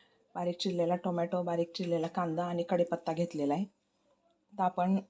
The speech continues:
खोबरं, तीळ आणि शेंगदाणे भाजून घेऊयात. भरलेलं दोडकं करण्यासाठी मी वाटण करून घेणार आहे. त्यासाठी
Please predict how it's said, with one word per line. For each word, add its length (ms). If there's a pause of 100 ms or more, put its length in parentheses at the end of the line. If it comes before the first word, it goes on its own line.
(500)
खोबरं, 420
तीळ 300 (180)
आणि 200
शेंगदाणे 440
भाजून 320
घेऊयात. 300 (3000)
भरलेलं 560
दोडकं 300
करण्यासाठी 760 (520)
मी 140
वाटण 360
करून 260
घेणार 320
आहे. 100
त्यासाठी 560